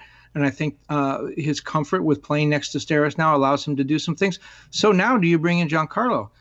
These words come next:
Do you, uh, obviously you signed him. He's making, uh, you know, uh, he, he's getting tam money, so he's making over five hundred and thirty thousand. He's the guy that came in from Bologna. He's the guy that came in from the Serie A, from a major European league.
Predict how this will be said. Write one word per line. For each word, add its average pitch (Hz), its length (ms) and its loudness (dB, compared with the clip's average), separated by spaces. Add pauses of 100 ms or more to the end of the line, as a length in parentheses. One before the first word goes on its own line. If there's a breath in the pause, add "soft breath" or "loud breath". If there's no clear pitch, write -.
(200 soft breath)
Do 165 80 -6
you, 156 240 2
uh, 151 300 -4 (180)
obviously 175 400 0
you 151 60 2
signed 160 320 0
him. 175 180 0
He's 156 180 0
making, 147 480 -2 (380 soft breath)
uh, 139 340 0
you 147 140 -6
know, 143 300 0
uh, - 400 -2
he, 151 240 -8
he's 160 380 0
getting 165 280 2
tam 156 240 2
money, 165 180 4
so 175 140 -2
he's 139 100 2
making 147 240 0
over 139 200 0
five 147 220 0
hundred 135 180 -4
and 131 120 -4
thirty 139 200 0
thousand. 143 340 0
He's 147 120 -2
the 151 80 0
guy 143 160 2
that 143 160 -4
came 147 220 -2
in 143 80 0
from 135 200 -4
Bologna. 139 360 0
He's 165 200 2
the 170 100 2
guy 131 120 2
that 139 80 -4
came 147 240 -2
in 143 100 0
from 139 180 -4
the 139 120 0 (420 soft breath)
Serie 147 360 4
A, 139 300 2
from 143 200 -2
a 131 40 0
major 135 280 0
European 139 520 0
league. 147 280 0